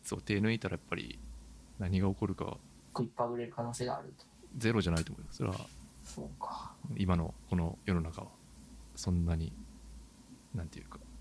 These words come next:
Speaker 1: 甘くないなとは思うかな。
Speaker 2: そうか。
Speaker 1: うん。だからまあ、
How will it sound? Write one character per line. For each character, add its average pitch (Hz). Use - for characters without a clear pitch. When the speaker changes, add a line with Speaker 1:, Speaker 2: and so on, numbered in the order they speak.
Speaker 1:
甘 87
く 87
な 80
い -
な 80
と -
は -
思 -
う -
か -
な。 117
Speaker 2:
そ -
う -
か。 -
Speaker 1:
う -
ん。 82
だ 95
か 85
ら 82
ま -
あ、 -